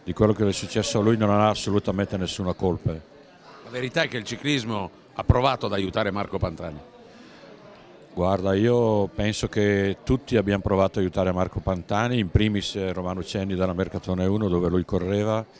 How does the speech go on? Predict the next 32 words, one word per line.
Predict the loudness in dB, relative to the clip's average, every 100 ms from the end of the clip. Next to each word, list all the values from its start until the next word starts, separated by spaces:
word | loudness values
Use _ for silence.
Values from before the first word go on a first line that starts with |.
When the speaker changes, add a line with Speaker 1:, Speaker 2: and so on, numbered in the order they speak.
| -20 -20 -20 -8
Speaker 1:
dai | -6
direttori | 2 2 2 2 2
sportivi, | 2 0 0 0 2 2 2 -2
tutti | -4 -6 -6
quanti. | 0 2 2 0 -4 -4 -4 -8 -20 -20 -16
Abbiamo | -8 -6 -4
provato | -2 -2 -2 -4
tutto. | -6 -4 2
Io | 2
per | 4 4
ultimo | 4 2 -2 -4
nel | -2 -2
duemilatré, | -2 -2 -2 -2 -4 -6
che |
sono | -8 -12
stato | -10 -10
chiamato, | -8 -4 -2 0 0
ero | 0 0
convinto | -2 -4 -4 -2
di | -4
poter | -4 -4 -2
riuscire, | -2 -4 -4 -2 0 -2 -8 -20 -20 -20 -20 -16
invece | -6 -4 -4 -4
purtroppo | -4 0 2 2 2
ne | 0 0
siamo | -2 0
usciti | 0 -2 -2 -2
tutti | -2 -2
sconfitti | -4 -4 -4 -2 -2 0
e | 0
a |
malincuore. | 0 -2 -2 -2 -2 -2 -6